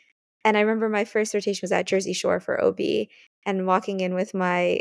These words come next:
uh, with some of our classmates and I, sitting in, like,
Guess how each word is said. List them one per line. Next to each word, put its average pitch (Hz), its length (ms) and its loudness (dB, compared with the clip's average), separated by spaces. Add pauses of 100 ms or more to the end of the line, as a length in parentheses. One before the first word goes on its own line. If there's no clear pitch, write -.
(120)
uh, 180 280 0
with 202 160 0
some 202 180 -4
of 185 100 -6
our 185 120 2
classmates 185 680 -4 (560)
and 185 480 0 (1120)
I, 185 360 0 (240)
sitting 214 340 0
in, 202 140 -4
like, 185 260 -6